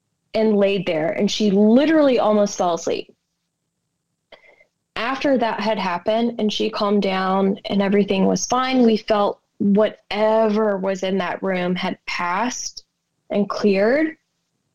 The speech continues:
We then left and then reunited with everyone else back at home base. That pretty much was the, uh, climax, if you will,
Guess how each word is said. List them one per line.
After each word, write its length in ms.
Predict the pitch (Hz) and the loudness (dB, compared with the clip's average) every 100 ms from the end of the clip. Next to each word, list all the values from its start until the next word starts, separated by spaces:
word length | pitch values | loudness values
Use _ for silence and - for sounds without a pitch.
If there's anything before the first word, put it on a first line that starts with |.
| _ _ | _ _
We 320 | 208 233 269 | 4 6 6
then 380 | 226 240 226 220 | 4 2 2 2
left 500 | 185 180 185 - - - | 2 0 -4 -6 -18 -4
and 180 | 208 202 | -2 0
then 260 | 196 196 | 0 -2
reunited 880 | 196 214 220 220 214 190 190 190 190 | 0 0 2 2 2 0 -2 -4 -2
with 160 | 190 185 | -4 -2
everyone 420 | 190 196 190 180 | -2 0 0 0
else 240 | 170 - - | -2 -6 -8
back 200 | 175 170 | -6 -4
at 80 | - | -4
home 160 | 196 185 | 0 0
base. 480 | 180 - - - - _ _ _ _ _ _ _ _ _ _ _ _ _ _ _ _ - - - - - - - _ _ _ _ _ _ _ - | -2 -6 -8 -12 -16 _ _ _ _ _ _ _ _ _ _ _ _ _ _ _ _ -20 -20 -20 -20 -20 -20 -20 _ _ _ _ _ _ _ -2
That 220 | 294 277 | -2 0
pretty 280 | 277 285 285 | 0 2 2
much 580 | 254 233 - - - - | 2 -2 -4 -6 -8 -4
was 720 | 220 214 214 208 208 208 202 - - _ _ _ | 0 2 4 4 2 0 -4 -14 -18 _ _ _
the, 680 | 214 208 208 208 208 208 202 | 0 0 0 0 2 4 2
uh, 460 | 196 185 180 180 190 _ _ - | 0 0 0 -2 -4 _ _ -14
climax, 1040 | - 226 196 208 196 175 - - - - - _ | -6 -2 -2 -2 -2 -4 -6 -10 -12 -14 -18 _
if 200 | - 196 | -6 -2
you 120 | 202 190 | 2 2
will, 540 | 190 185 180 185 | 2 2 0 0